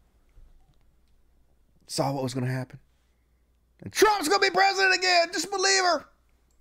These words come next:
She's definitely not a liar. Definitely not a false prophet. And, uh, they're all getting on the same page with this. All these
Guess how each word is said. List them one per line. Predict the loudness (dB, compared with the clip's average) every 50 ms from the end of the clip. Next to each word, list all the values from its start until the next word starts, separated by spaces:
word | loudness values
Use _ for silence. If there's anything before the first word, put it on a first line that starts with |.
| _ _ _
She's | -12 -10 -10 -2
definitely | 0 0 0 2 2 0
not | 2 4
a | 4
liar. | 4 4 2 2 0 -4 -6 _ _ _ _ _ _ -14
Definitely | -12 -10 -6 -4 -2
not | -4
a | -2
false | -4 -6 -6 -6 -8
prophet. | -10 -6 -6 -6 -6 -6 -6 -8 -6 -6 -6 -8 -8 -8 -8 -8
And, | -10 -10 -10 -8
uh, | -8 -8 -8 -10 -12 _ _ _ _ _ _ _ _ _ _ _ _ _ _ _ _ _ -20 _ _ _ _ _ _ 2
they're | 2 4 4
all | 4 4 4 4
getting | 2 2 2 2
on | 2
the | 2 2
same | 2 2 2 2 2
page | 2 2 2 2 0
with | 2 2
this. | 2 2 2
All | 2 2 4 4 4 2 2 2
these | 2 0 2 2 2 0 0 -2 -2 -6 -8 -12